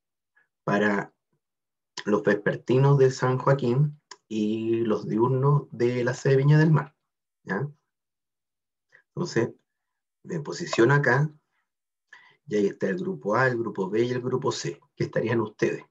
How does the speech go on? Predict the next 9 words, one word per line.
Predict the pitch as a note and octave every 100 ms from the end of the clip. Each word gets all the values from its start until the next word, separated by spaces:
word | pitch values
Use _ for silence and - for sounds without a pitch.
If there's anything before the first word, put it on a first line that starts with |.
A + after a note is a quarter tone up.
| _ _
¿ya? | - G2+ -
Cada | - A2
uno | A2+ A2+
de |
los | G#2+ G#2
grupos, | G#2 D#2 - _ _ _ _ -
¿ya? | G2 C#3 _ _ _ _ _ _ _ _ _ _
Eh, | - G2+ G2 F#2+ F#2 F2 E2+ - _ _ _ _ _ _
acá, | - G2+ C3 D3 F3 E3+